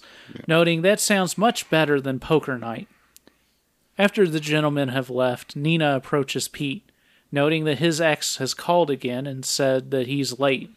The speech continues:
Speaker 2: Pete admits that he decided to meet her earlier and was sort of glad that everybody left.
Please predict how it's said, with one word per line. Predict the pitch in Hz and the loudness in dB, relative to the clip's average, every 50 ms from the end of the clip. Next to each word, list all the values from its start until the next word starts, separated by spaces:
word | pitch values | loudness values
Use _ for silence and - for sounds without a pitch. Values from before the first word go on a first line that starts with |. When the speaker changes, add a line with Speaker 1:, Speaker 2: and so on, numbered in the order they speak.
| _ _ _ _ _ _ _ _ _ _ _ _ _ _ _ _ _ _ _ _ _ _ | _ _ _ _ _ _ _ _ _ _ _ _ _ _ _ _ _ _ _ _ _ _
Speaker 2:
Pete | - - 233 254 214 | 0 2 4 4 6
admits | 196 170 165 165 165 160 151 - - | 4 4 2 2 0 0 0 -2 -2
that | - 151 139 143 - 185 | 0 0 0 0 0 -2
he | 147 170 180 | -4 -4 -2
decided | 170 170 160 - 190 175 170 165 165 147 | -2 -2 0 0 2 2 2 2 0 -4
to | - 147 | -4 -4
meet | 139 139 156 175 180 170 | -2 0 0 0 0 0
her | - - 160 160 151 156 | 0 0 2 2 2 2
earlier | - 160 185 185 165 143 131 120 117 113 113 113 - _ _ _ _ _ _ _ _ - | 2 4 4 4 4 2 0 -2 -2 -4 -4 -6 -10 _ _ _ _ _ _ _ _ -2
and | 165 | 0
was | 165 170 | 0 2
sort | - - 269 269 233 | 2 4 4 4 4
of | 180 135 | 4 2
glad | - 147 147 147 143 135 135 | 2 4 4 4 4 4 2
that | 139 127 | 0 0
everybody | 127 123 113 123 120 113 127 120 120 117 | 0 0 0 -2 -2 -2 -2 -2 -2 -2
left. | 113 117 120 117 113 110 - - - - | -2 -2 -2 -4 -4 -6 -10 -14 -18 -18